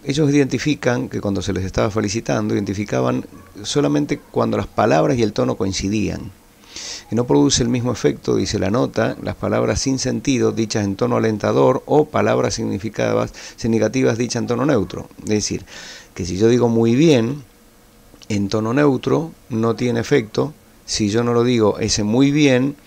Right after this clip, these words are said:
con un tono de "muy bien", acorde a lo que yo le enseñé que era el "muy bien", ¿no es cierto?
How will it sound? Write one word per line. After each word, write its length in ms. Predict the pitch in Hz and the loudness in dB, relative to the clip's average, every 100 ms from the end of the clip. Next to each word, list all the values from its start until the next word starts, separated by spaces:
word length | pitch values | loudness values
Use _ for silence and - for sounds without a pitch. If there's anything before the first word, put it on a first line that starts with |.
| - - - | -18 -18 -2
con 180 | 107 113 | 2 4
un 200 | 123 113 | 4 4
tono 360 | - 139 101 | 6 6 4
de 80 | 98 | 2
"muy 200 | 95 92 | 0 0
bien", 340 | 90 92 95 - - _ - _ _ - - | 0 -2 -4 -10 -20 _ -20 _ _ -14 -4
acorde 540 | 107 101 120 127 135 151 | -2 2 4 6 4 4
a 80 | 104 | 2
lo 120 | 98 | 0
que 140 | 98 | 2
yo 120 | 95 117 | 2 4
le 80 | |
enseñé 440 | 110 98 107 139 110 | 4 2 6 6 6
que 100 | 98 | 2
era 100 | 95 | -2
el 60 | |
"muy 200 | 90 92 | -2 -2
bien", 300 | 107 127 92 80 - - | 0 0 0 -6 -16 -12
¿no 80 | 87 | -8
es 60 | |
cierto? 360 | 101 92 - - | -4 -6 -6 -12